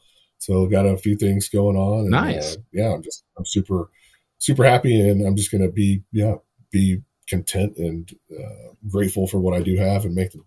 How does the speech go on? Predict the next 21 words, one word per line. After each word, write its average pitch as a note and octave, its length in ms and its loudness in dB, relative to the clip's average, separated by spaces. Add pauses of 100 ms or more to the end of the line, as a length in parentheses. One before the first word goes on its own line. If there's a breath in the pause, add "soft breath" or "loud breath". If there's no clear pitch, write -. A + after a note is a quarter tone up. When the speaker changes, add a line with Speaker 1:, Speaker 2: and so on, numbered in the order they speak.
(180)
Speaker 1:
make F#2 160 -2
the D2+ 200 -16
most G2+ 300 -2
of E2 120 -10 (120)
the - 80 -14
situation F#2 500 -6
I'm D2 160 -12
in. D#2 100 -20 (1900 loud breath)
Speaker 2:
You E3+ 160 2
know, C#3+ 140 8
you C#3 160 4
talking C#3 400 2
about, G2+ 540 2
uh, F2 540 -2 (300)
the F#2+ 640 2 (260)
bringing A2+ 360 2
the D#2 80 -2
d-, D#2+ 180 -6
soil A2 400 2
up D#2 180 -8
for, E2+ 220 -8